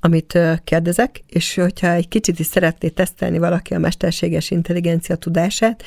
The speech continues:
javaslom, hogy vagy ugyanattól a platformtól kérdezze meg háromszor azt a kérdést, garantáltan három különböző eredményt fog kapni, vagy kérdezze meg különböző platformoktól, és, ö,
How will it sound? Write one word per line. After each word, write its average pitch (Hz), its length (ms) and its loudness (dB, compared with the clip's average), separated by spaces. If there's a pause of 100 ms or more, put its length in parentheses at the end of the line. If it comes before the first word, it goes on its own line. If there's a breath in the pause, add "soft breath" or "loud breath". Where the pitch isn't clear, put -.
(340 loud breath)
javaslom, 170 540 4
hogy 165 180 -2
vagy 247 200 4
ugyanattól 170 540 2
a 165 40 2
platformtól 170 880 -2
kérdezze 165 420 0
meg 156 180 0
háromszor 165 680 0 (320 loud breath)
azt - 180 -6
a 175 40 0
kérdést, 175 600 2 (320 loud breath)
garantáltan 175 600 0
három 175 340 0
különböző 170 480 0
eredményt 170 440 0
fog - 160 -4
kapni, 208 380 -2 (1080)
vagy 208 380 2 (200)
kérdezze 202 360 4
meg 208 120 2
különböző 170 480 4
platformoktól, 165 880 -2 (540 loud breath)
és, 180 580 2
ö, 196 140 4